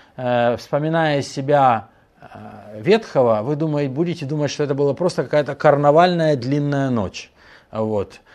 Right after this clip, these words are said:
Потому что ваше тело, э, новое, новые одежды абсолютно не соответствуют тому. Ваше тело на сегодняшний день есть во многом отображение следствий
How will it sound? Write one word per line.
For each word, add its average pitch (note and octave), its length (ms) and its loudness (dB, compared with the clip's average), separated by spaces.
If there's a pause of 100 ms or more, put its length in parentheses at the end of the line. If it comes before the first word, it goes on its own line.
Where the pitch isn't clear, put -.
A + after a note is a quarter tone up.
(100)
Потому C3+ 300 -2
что C3+ 160 -2
ваше E3 280 -2
тело, D3 520 0
э, A#2+ 160 -4
новое, C#3+ 420 4
новые B2 380 4
одежды A#2 400 -2
абсолютно F3+ 380 -4
не D#3+ 120 0
соответствуют C#3+ 800 -2
тому. C3+ 460 2 (1160)
Ваше F3+ 280 0
тело G#3+ 300 0
на D3+ 100 -2
сегодняшний F3+ 520 -4
день F3+ 260 -4
есть D3 240 -4
во D#3 80 0
многом D#3+ 560 -2
отображение C#3 960 -2
следствий D#3 1400 -4